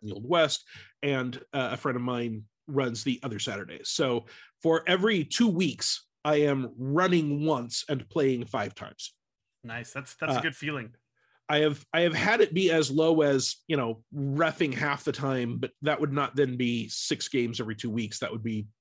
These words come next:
Speaker 1: two games every two weeks would be running one of them.
Speaker 2: And that doesn't include play testing, right?
Speaker 1: So we do use some of that for play testing.
Speaker 2: Okay.
Speaker 1: Uh, it varies. The very fact that, for example, we had this problem with, uh, not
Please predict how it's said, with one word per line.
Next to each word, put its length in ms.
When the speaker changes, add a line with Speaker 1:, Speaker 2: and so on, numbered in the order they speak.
Speaker 1:
two 180
games 280
every 160
two 140
weeks 240
would 80
be 80
running 380
one 100
of 80
them. 140
Speaker 2:
And 160
that 200
doesn't 260
include 360
play 200
testing, 440
right? 180
Speaker 1:
So 240
we 140
do 260
use 220
some 140
of 60
that 160
for 100
play 200
testing. 400
Speaker 2:
Okay. 140
Speaker 1:
Uh, 260
it 220
varies. 580
The 200
very 360
fact 340
that, 120
for 60
example, 380
we 120
had 240
this 140
problem 600
with, 500
uh, 400
not 480